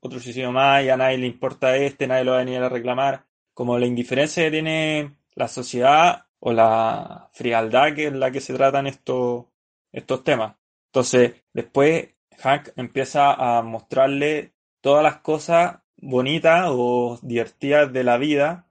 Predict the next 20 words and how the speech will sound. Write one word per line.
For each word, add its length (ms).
a 320
Manny 420
para 360
que 640
empiece 400
a 180
recordar 680
y 240
no 160
muera. 380
Como 200
es 240
en 80
el 100
fondo, 320
o 60
sea, 220
ya 140
está 200
muerto, 480